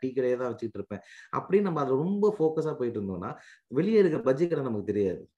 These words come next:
வெளியே இருக்க வடை கடை நமக்கு தெரியாது. நிறைய, நிறைய, நிறைய விஷயங்கள் நம்ம வெளியே போய் பார்க்கலாம். என்ன, எதை நம்ம கனெக்ட் பண்ண முடியும் அப்படின்னு பார்க்கலாம். இன்னைக்கு சிஸ்டம் சேல்ஸ் வந்து பாத்தீங்கன்னா, மார்க்கெட்ல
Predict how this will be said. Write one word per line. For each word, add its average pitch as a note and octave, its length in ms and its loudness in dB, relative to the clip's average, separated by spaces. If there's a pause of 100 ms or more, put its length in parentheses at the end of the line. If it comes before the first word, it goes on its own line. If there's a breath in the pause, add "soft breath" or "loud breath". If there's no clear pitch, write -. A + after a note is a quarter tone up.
வெளியே D#3+ 200 4
இருக்க C#3+ 200 0
வடை C#3 200 0
கடை D#3 180 -2
நமக்கு G#2 260 -4
தெரியாது. F#2+ 360 -2
நிறைய, A#2 300 -2
நிறைய, B2+ 360 0
நிறைய C3 240 0
விஷயங்கள் F3 340 -4
நம்ம A#2+ 160 -2
வெளியே D#3 220 2
போய் D3 200 -2
பார்க்கலாம். B2+ 440 -6 (260 loud breath)
என்ன, C3+ 260 0
எதை C3 220 2
நம்ம C#3+ 200 -2
கனெக்ட் C3+ 260 -6
பண்ண A#2+ 180 -6
முடியும் A2+ 280 -2
அப்படின்னு G#2+ 200 -6
பார்க்கலாம். G#2 300 -4
இன்னைக்கு A#2 220 -8
சிஸ்டம் D#3+ 320 -6
சேல்ஸ் B2 240 2
வந்து A#2 200 -2
பாத்தீங்கன்னா, A2+ 420 -6
மார்க்கெட்ல B2+ 440 -6